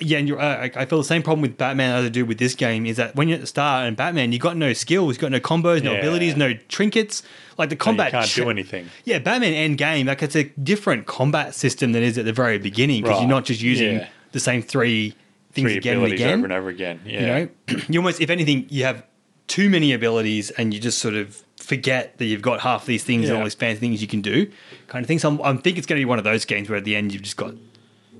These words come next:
Speaker 1: too many tools to bring,
Speaker 2: Okay.
Speaker 1: bring to the fight. But yeah, I, I don't,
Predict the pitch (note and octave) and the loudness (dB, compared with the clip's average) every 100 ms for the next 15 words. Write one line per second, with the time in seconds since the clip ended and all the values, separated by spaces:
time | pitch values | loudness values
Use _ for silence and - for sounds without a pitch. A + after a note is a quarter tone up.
0 | - C#3+ C3 A2+ G#2 B2 F#2+ - A2 G2+ | -4 0 2 0 0 0 0 -6 -4 -2
1 | G2+ G2 - - - - - - - - | -4 -8 -14 -20 -20 -20 -20 -20 -20 -8
2 | B2 A#2+ - G#2+ A#2 G#2 - G#2 G2+ C#3+ | -4 -2 -2 -2 -2 -4 0 0 0 0
3 | D3+ C3+ D3+ D3+ D#3 D3 F#3+ F3+ C3 | 2 0 -2 -2 -2 2 2 2 -2